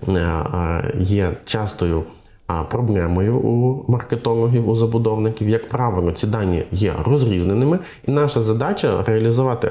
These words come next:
ось такий мостик, який поєднує рекламну платформу, рекламну систему, перше джерело генерації звернення з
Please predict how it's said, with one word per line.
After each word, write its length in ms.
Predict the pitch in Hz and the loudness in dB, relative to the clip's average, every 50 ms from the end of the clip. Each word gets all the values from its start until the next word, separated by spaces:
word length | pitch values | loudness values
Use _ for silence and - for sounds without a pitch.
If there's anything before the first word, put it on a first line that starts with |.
| - | 0
ось 80 | 107 107 | 0 -2
такий 480 | - - 101 - - 107 95 87 85 - - - - - | -2 -6 -6 -2 0 0 0 0 -2 -4 -12 -20 -8 -2
мостик, 560 | - 117 110 95 95 - - - 233 - - 139 | 0 0 2 2 0 -2 -2 -4 -4 -2 -2 -4
який 340 | 110 - - 165 160 131 | -4 0 0 2 2 2
поєднує 800 | - - - 143 143 135 135 127 107 92 90 90 85 85 85 82 - - - - - - - | 0 0 -2 0 2 2 2 2 2 2 2 2 2 2 0 -2 -4 -10 -20 -20 -20 -14 -6
рекламну 560 | - 110 120 117 120 131 131 120 110 98 92 | -2 -2 -2 2 2 2 2 2 2 0 0
платформу, 640 | 82 - 127 127 123 127 - 90 85 85 92 120 139 139 | 0 0 -2 -2 -2 -2 -4 -4 -4 0 0 0 0 2
рекламну 460 | 127 113 - 113 110 110 107 95 90 | 0 0 0 0 0 2 2 0 0
систему, 500 | - - 101 - - 80 82 87 117 123 - | 0 -2 -4 -2 -2 -2 0 0 0 -2 -2
перше 340 | 113 110 113 127 - 104 | -2 -2 -2 -2 -2 -2
джерело 440 | 92 87 95 104 95 98 101 107 95 | 0 0 0 2 2 2 0 2 0
генерації 720 | 85 87 87 90 95 98 101 98 92 82 - - - 85 90 | 0 0 2 2 2 2 0 0 -2 -4 -6 -6 -2 -2 0
звернення 600 | 92 90 82 82 85 95 120 147 165 175 165 - | 0 0 0 0 -2 0 0 0 2 2 0 0
з 360 | 98 101 98 101 120 113 95 | 0 2 2 2 2 2 0